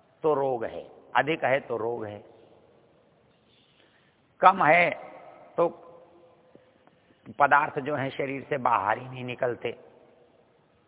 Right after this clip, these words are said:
और अधिक है तो शरीर में रुकते ही नहीं हैं। इसको आप बद्धता कहते हो, उसको सा-, अतिसार कहते हो।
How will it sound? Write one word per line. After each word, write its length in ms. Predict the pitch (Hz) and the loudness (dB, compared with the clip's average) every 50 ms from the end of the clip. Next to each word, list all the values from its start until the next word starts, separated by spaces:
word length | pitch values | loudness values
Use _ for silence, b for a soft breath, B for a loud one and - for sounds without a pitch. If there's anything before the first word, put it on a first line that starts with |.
| _ _ _ _ _ _ _ _ _ _ _ _ _ _ _ _ _ _ _ _ - | _ _ _ _ _ _ _ _ _ _ _ _ _ _ _ _ _ _ _ _ 4
और 140 | 160 165 160 | 6 6 6
अधिक 400 | - 139 139 135 151 175 170 170 | 6 4 4 4 2 2 2 4
है 180 | 151 160 170 | 4 4 4
तो 200 | 165 165 165 151 | 4 2 0 0
शरीर 340 | - - 139 131 131 131 123 | 0 0 -2 -2 0 -2 -2
में 140 | 127 131 127 | -2 -2 -2
रुकते 300 | 123 131 - - - 165 | -4 -4 -4 -4 -2 -2
ही 240 | 160 151 139 156 160 | 0 0 -2 -4 -4
नहीं 300 | 156 147 139 139 139 131 | -4 -6 -6 -6 -8 -10
हैं। 160 | 117 113 113 - - - - - - _ _ _ _ _ _ _ _ _ _ _ _ _ _ _ _ _ _ _ _ _ _ _ _ _ _ _ _ - | -12 -12 -14 -18 -20 -20 -20 -20 -20 _ _ _ _ _ _ _ _ _ _ _ _ _ _ _ _ _ _ _ _ _ _ _ _ _ _ _ _ -10
इसको 280 | 139 - - 160 156 | -10 -8 -4 -2 0
आप 560 | 147 127 127 127 131 - - - - - - - - - - | 2 4 4 2 2 0 -4 -18 -20 -20 -20 -20 -20 -16 -14
बद्धता 640 | 127 110 101 127 127 117 107 - 131 - - 165 156 | -14 0 4 4 4 4 2 -2 0 2 4 2 4
कहते 360 | - 151 139 135 123 - 160 | 2 2 0 0 0 0 0
हो, 420 | 151 135 151 156 139 110 - - - | 2 2 4 2 2 0 -2 -6 -10
उसको 340 | 131 - - - 147 131 | -10 -8 -6 -6 -6 -6
सा-, 520 | 120 - - - - 107 104 110 113 117 - 117 | -6 -10 -4 0 2 4 6 6 6 4 4 0
अतिसार 560 | 117 - 131 120 - - 117 107 110 117 123 | -2 -2 -4 -4 0 4 4 6 6 4 0
कहते 380 | - 123 113 104 - - 110 | -4 -8 -8 -8 -10 -12 -14
हो। 100 | 101 98 | -14 -14